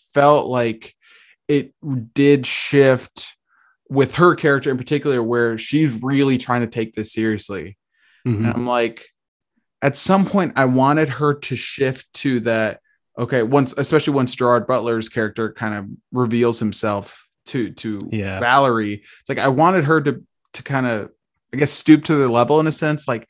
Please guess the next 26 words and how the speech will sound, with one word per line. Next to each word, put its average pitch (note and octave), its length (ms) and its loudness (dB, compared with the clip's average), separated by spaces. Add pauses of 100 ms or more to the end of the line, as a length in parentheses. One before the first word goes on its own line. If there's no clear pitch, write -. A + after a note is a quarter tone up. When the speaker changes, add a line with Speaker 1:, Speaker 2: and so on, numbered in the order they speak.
(240)
Speaker 2:
Yeah, C#3 140 2
like, C#3 180 2
loosen F3+ 280 4
up D#3+ 80 2
a G3 60 0
Speaker 1:
be - 80 2
Speaker 2:
little D#3+ 80 6
Speaker 1:
real. F3+ 280 4
Speaker 2:
bit. D#3 80 6
Speaker 1:
Yeah, D3 100 8
loosen E3+ 420 4
up, D#3+ 260 4
be F3+ 160 2
real. C#3+ 500 4 (220)
It B2+ 140 -4
felt F3+ 160 4
like F#3 240 2 (260)
they C3+ 260 2
really C3 420 2
tried B2+ 440 -2
to B2 280 -2
hammer A#2+ 400 -2
down A2 380 -2
that G#2 220 -4
eager A#2 360 -2
rookie, A2 680 -4